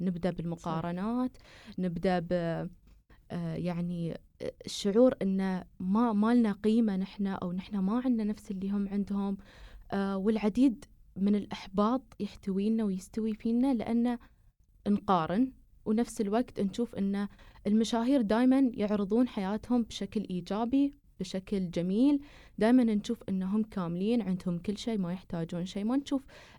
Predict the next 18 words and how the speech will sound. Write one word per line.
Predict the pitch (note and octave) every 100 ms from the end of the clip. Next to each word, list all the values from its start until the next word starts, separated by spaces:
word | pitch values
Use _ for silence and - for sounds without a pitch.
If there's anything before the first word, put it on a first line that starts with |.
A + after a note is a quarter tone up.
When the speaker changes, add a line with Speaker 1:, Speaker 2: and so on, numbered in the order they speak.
| G3+
Speaker 1:
الناحية | G3+ G#3+ A#3+ - A3+ A3+ G#3
الصحية | - G3+ - - A3 A3+
والنفسية | G#3+ G3 F3+ F#3 - G#3 G3+
أكثر. | F3 - - D#3+ - - - - -
طبيعي | F#3+ B3 C4+ G#3+
يعني | F3 F3 E3+ -
الشخص | - G#3+ - -
يوم | G3 F3+ F3
بيعرض | E3+ F3+ G#3+ A3 F3
شيء | - G3 F#3
على | F3 E3+
مواقع | E3+ G#3 -
التواصل | G3 - F#3 G#3 F#3
الاجتماعي | - - G3 A3+ C4
ما | D#4
بيعرض | C#4+ G3+ F3+ F3
الأشياء | E3+ F#3+ - G3 -
السلبية | - - E3+ F#3+ F#3 F#3